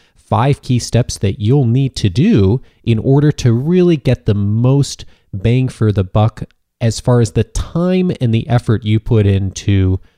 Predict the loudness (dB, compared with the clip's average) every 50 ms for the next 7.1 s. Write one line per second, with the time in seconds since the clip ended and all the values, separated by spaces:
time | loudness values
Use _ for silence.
0 | _ _ -6 -2 -2 0 0 0 0 0 0 0 0 -2 -2 -4 -4 -2 -2 -4
1 | -4 -6 -8 -10 -12 _ -12 -8 -6 -6 -6 -6 -8 -10 -6 -2 -2 0 0 -2
2 | -6 -8 -16 -18 -20 _ -20 -20 -20 _ _ -4 -2 -2 0 0 2 2 2 2
3 | 2 2 2 2 2 2 0 0 -2 -2 0 0 -2 0 0 0 2 2 2 2
4 | 0 0 -2 -4 -4 -4 -2 -2 -2 -2 -2 0 0 0 0 -2 -4 -8 -12 _
5 | -2 0 2 2 4 4 4 4 2 2 0 0 0 0 0 0 0 -2 -2 -4
6 | -2 0 0 0 0 0 0 -2 0 0 0 0 0 -2 -2 0 2 2 2 2
7 | 0